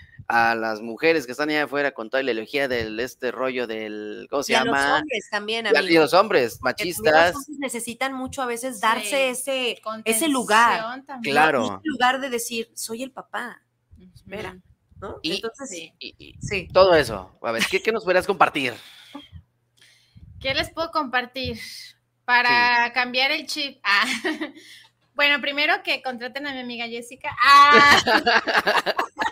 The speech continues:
Speaker 3: Bueno, eh, es esta parte que les comentaba, eh, ahorita antes de,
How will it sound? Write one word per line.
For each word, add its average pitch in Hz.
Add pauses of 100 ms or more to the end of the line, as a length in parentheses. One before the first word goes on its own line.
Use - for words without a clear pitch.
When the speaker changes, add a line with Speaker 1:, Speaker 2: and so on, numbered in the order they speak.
(1600)
Speaker 3:
Bueno, 320 (140)
eh, 302
es 330
esta 381
parte 370
que 294
les 240
comentaba, 262
eh, 240
ahorita 233
antes 277
de, 208